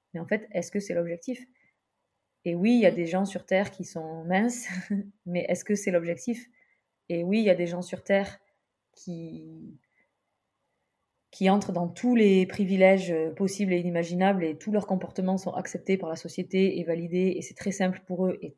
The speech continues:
Speaker 1: tant mieux. Et ok, ma vie, elle serait beaucoup plus simple si j'étais comme ça,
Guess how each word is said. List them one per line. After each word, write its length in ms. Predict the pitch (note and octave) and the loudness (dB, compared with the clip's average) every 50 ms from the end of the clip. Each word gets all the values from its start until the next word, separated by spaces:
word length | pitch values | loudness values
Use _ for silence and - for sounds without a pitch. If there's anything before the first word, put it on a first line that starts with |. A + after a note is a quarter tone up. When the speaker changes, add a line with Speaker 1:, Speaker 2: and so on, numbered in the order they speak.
| _ _ | _ _
Speaker 1:
tant 140 | G3+ F#3 | 2 4
mieux. 460 | F#3+ F#3+ F#3 F#3+ A3+ D#4+ - - - _ _ _ _ _ _ _ _ | 4 4 6 6 4 2 0 -4 -14 _ _ _ _ _ _ _ _
Et 920 | F3 F3 E3 E3 D#3+ D#3+ D#3 D#3 D3+ D3+ D#3 D3+ D3+ D3+ D3 D3+ D3+ D3 C3+ _ _ _ _ _ - | -4 -4 -4 -4 -4 -6 -6 -6 -6 -8 -8 -8 -10 -10 -10 -12 -12 -14 -16 _ _ _ _ _ -8
ok, 160 | F#3+ F#3+ C#4+ C#4+ A#3+ | -2 2 4 4 6
ma 120 | F#3 E3+ E3 | 4 2 0
vie, 120 | F3+ G3 | 0 -2
elle 60 | F#3 | -4
serait 140 | F3+ - D#3+ | -4 -6 -10
beaucoup 280 | D3+ D#3+ G#3+ A3 A3 G#3+ | -4 -4 -4 -2 -2 -4
plus 120 | G#3 G#3 | -4 -4
simple 240 | G3+ - G3+ F#3+ F#3+ | -2 0 -2 -2 -2
si 140 | - - F3+ | -4 -10 -10
j'étais 200 | - F3 - E3+ E3 | -10 -8 -8 -6 -6
comme 140 | E3 E3 D#3+ | -6 -8 -4
ça, 260 | - F3 G3 B3 | -4 -4 -6 -6